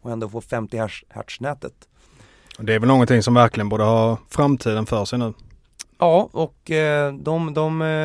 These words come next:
Speaker 1: det är ett bolag som funnits länge och någonstans nu pågår den här resan mot sas. Och det vi vet av erfarenhet är att det tar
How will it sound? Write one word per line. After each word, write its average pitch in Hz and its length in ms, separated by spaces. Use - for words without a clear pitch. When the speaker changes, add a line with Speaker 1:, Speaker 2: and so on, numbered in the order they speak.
Speaker 1:
det 156 80
är 175 40
ett 170 60
bolag 170 220
som 165 120
funnits 139 260
länge 147 440
och 147 260
någonstans 131 440
nu 139 160
pågår 143 340
den 147 60
här 131 60
resan 120 320
mot 117 160
sas. - 440
Och - 100
det 135 60
vi 131 100
vet 139 260
av 123 80
erfarenhet 127 460
är 117 40
att - 100
det 131 140
tar 147 300